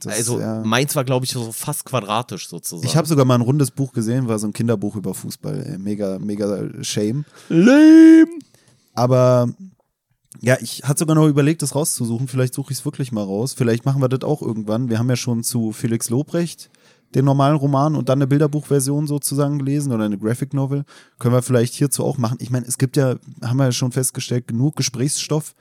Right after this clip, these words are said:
Speaker 2: Ja, wenn wir es
Speaker 1: Ähm,
Speaker 2: finden, wir können ja mal gucken. Also ich guck auch noch mal, ob
Speaker 1: Dann
Speaker 2: ich
Speaker 1: kann
Speaker 2: das
Speaker 1: man mal
Speaker 2: irgendwie
Speaker 1: sehen, wie da die Umsetzung ist. Auf jeden Fall war das so ein Buch, was meine Oma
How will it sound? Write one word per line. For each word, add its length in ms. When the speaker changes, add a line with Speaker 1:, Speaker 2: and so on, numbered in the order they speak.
Speaker 2:
Ja, 160
wenn 120
wir 80
es 60
Speaker 1:
Ähm, 60
Speaker 2:
finden, 260
wir 100
können 160
ja 40
mal 100
gucken. 320
Also 280
ich 220
guck 160
auch 100
noch 60
mal, 140
ob 80
Speaker 1:
Dann 100
Speaker 2:
ich 40
Speaker 1:
kann 120
Speaker 2:
das 100
Speaker 1:
man 60
mal 80
Speaker 2:
irgendwie 120
Speaker 1:
sehen, 120
wie 80
da 160
die 100
Umsetzung 540
ist. 260
Auf 180
jeden 180
Fall 180
war 80
das 440
so 140
ein 120
Buch, 360
was 240
meine 240
Oma 500